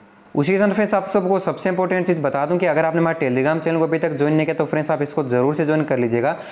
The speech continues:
लिंक आप सबको वीडियो डिस्क्रिप्शन बॉक्स में मिल जाएगा, या फिर आप Telegram में भी आकर ऊपर में सर्च बार में सर्च करके चैनल को ज्वाइन कर सकते हो। तो फ्रेंड्स, इसके अंदर यहाँ पर जो भी लूट ऑफर, जो भी लूट ट्रिक आता है, सबसे पहले, सबसे फास्ट आपको हमारे Telegram के अंदर अपडेट मिल जाता है।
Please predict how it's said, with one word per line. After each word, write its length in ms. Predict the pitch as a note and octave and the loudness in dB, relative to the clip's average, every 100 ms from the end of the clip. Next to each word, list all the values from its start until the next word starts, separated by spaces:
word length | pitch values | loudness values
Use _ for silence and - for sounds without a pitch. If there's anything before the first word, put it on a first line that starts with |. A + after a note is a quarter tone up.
| - - | -10 -2
लिंक 160 | D#3+ F3+ | 0 0
आप 100 | F3+ | 0
सबको 220 | F#3+ F#3 | 0 2
वीडियो 260 | E3+ E3+ F3 | 2 2 2
डिस्क्रिप्शन 400 | E3 E3+ D#3 E3 | 0 -2 0 2
बॉक्स 200 | E3 D#3+ | 0 2
में 80 | |
मिल 80 | D#3+ | 2
जाएगा, 160 | E3 E3 | 4 4
या 80 | D#3 | 2
फिर 160 | D#3 | 2
आप 120 | D#3 | 0
Telegram 300 | D3+ C3+ C3+ | 0 2 2
में 100 | D3 | 2
भी 60 | D3 | 2
आकर 140 | D3 | 0
ऊपर 140 | D3+ D3 | 0 0
में 100 | D3 | 0
सर्च 200 | D3 C3+ | -2 -4
बार 140 | C#3+ | -2
में 60 | C#3 | -2
सर्च 220 | C#3+ B2+ | -2 -2
करके 200 | C#3 C3 | -2 -2
चैनल 220 | C3 B2+ | -2 -2
को 80 | B2+ | 0
ज्वाइन 160 | C3 B2+ | 0 0
कर 120 | A#2+ | -2
सकते 300 | - B2 C3+ | -4 -4 -2
हो। 140 | E3 - - - | -2 -4 -16 -4
तो 80 | F3+ | -2
फ्रेंड्स, 260 | F#3 F#3+ | 0 0
इसके 160 | F#3+ F#3 | 0 2
अंदर 100 | F#3+ | 2
यहाँ 100 | F3+ | 2
पर 80 | F#3 | 2
जो 160 | D3 | 2
भी 100 | D3 | 4
लूट 140 | E3+ E3 | 4 2
ऑफर, 220 | E3 E3 | 0 0
जो 160 | C#3+ C#3 | 0 2
भी 100 | D#3 | 2
लूट 120 | D3 | 0
ट्रिक 160 | D3+ | -2
आता 140 | D3+ C#3+ | -2 -4
है, 60 | |
सबसे 240 | - B2 D#3 | -6 -4 -4
पहले, 280 | D3 C#3+ C#3+ | -2 -2 -2
सबसे 260 | D3 - | -2 -6
फास्ट 280 | C#3 C#3 C3+ | -2 -2 -2
आपको 180 | C3+ C#3 | -4 -2
हमारे 260 | C#3 C3+ C3 | -2 -2 -2
Telegram 240 | B2+ C3+ | 0 0
के 60 | C3+ | 0
अंदर 120 | C3 | 0
अपडेट 260 | B2+ B2 | 0 -2
मिल 100 | B2+ | 0
जाता 200 | B2 A#2+ | 0 0
है। 140 | D3 | -2